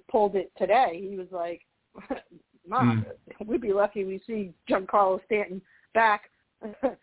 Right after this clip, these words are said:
Speaker 1: in, in June at this point with an injury like that." And I'm like, "Yeah, you're probably right."
Speaker 2: <sighs> It's, it's almost like it's come to be expected. Like,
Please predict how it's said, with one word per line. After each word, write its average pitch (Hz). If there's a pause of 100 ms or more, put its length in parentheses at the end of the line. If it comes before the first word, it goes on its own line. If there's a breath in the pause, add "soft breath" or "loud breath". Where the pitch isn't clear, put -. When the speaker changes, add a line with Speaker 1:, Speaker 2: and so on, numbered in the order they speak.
(160)
Speaker 1:
in, 208 (120)
in 208
June 254 (120)
at 208
this - (120)
point 175 (180)
with 190
an 180
injury 185
like 156
that." 135 (200)
And 170
I'm 170
like, 160
"Yeah, 214 (120)
you're 165
probably 180
right." 208 (2250 loud breath)
Speaker 2:
<sighs> -
It's, 226 (140)
it's 185
almost 254
like 175
it's 151
come 175
to 165
be 139
expected. 117 (220)
Like, 113